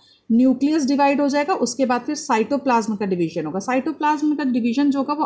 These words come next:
अनइक्वल डिवीजन होगा, एक पार्ट जो होगा वो आपका बड़ा हो जाएगा, लार्ज रहेगा, और दूसरा पार्ट आपका छोटा रहेगा, ठीक है। तो जो बड़ा वाला पार्ट रहेगा उसे हम वेजिटेटिव या फिर ट्यूब सेल कह रहे हैं,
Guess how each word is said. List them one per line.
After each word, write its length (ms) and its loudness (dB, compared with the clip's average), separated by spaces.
अनइक्वल 460 0
डिवीजन 400 2
होगा, 220 2
एक 300 0
पार्ट 220 4
जो 140 2
होगा 260 4
वो 120 2
आपका 360 0
बड़ा 300 2
हो 200 0
जाएगा, 340 0
लार्ज 380 0
रहेगा, 360 0
और 60 -2
दूसरा 300 0
पार्ट 260 0
आपका 360 0
छोटा 260 0
रहेगा, 260 -2
ठीक 180 -8
है। 140 -2
तो 80 0
जो 160 4
बड़ा 380 4
वाला 240 4
पार्ट 340 2
रहेगा 360 0
उसे 280 0
हम 220 4
वेजिटेटिव 680 -2
या 140 4
फिर 160 -2
ट्यूब 280 2
सेल 220 -2
कह 200 0
रहे 200 2
हैं, 160 2